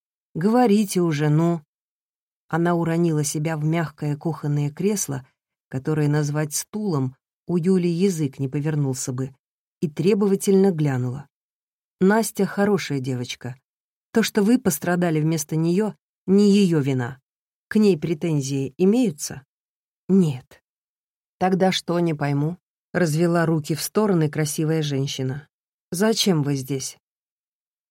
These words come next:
«Если я скажу, что хочу попытаться отыскать Степана Фомина,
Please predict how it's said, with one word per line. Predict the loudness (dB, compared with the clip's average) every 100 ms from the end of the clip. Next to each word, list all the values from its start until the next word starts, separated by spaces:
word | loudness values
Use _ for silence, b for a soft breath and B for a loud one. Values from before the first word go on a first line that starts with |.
| _ _ _ _
«Если | -4 -2 2 2
я | 2
скажу, | 2 0 0
что | -2 -4
хочу | -6 -4 -4
попытаться | -4 -4 -2 -2 -2 -2 -4
отыскать | -4 -6 -4 -4
Степана | -4 -4 -2 0 -2 -2
Фомина, | 0 2 4 2 -6